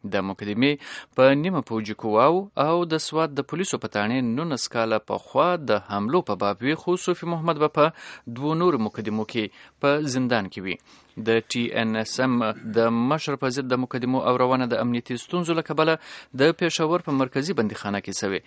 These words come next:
هغه له کال دوه زره نهه راهیسې په زندان کې دی، کله چې په ملاکنډ ډیویژن کې د وسلوالو په ضد د پوجي عملیاتو آخري پړاو شروع سو. د صوفي محمد د مدافع وکیل عادل مجید ډیوه ریډیو ته ویلي د هغه په ضد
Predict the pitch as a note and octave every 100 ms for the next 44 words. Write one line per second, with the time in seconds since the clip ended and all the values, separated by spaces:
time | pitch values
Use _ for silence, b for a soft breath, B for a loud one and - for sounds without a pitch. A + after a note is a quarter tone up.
0 | B B B F3 G3 A#2 C#3+ C#3+ B2+ C3
1 | B2 A#2+ A#2+ A2+ C3 C#3 A2+ G#2+ A#2 A#2
2 | B2 - E3 F3+ E3+ F3 D#3 D#3 D#3 D#3
3 | D3+ E3+ G3+ C3 A2+ B2 A#2 G#2+ G#2 -
4 | A2 G#2 G2+ G#2 A#2+ F3 D#3 A#2+ - G#2+
5 | A2 A2 G#2 G#2 B2 E3+ E3+ E3+ D#3 E3
6 | E3 A#2+ G2 F#2+ - B2+ B2+ - C#3 -
7 | G#2 F#2+ A#2+ - A2 G2+ - F2 - B
8 | B B B C#3+ E3+ - E3+ E3 D#3+ D#3+
9 | D3 D3 C#3 C3+ D3 C3+ C#3+ D3 B2+ A2
10 | A2 A2+ A2 D3 E3 D#3 E3 E3 D#3+ D3+
11 | D#3 D3+ D#3 F3+ D3+ A#2+ B2 A#2+ A#2 A#2+
12 | A#2+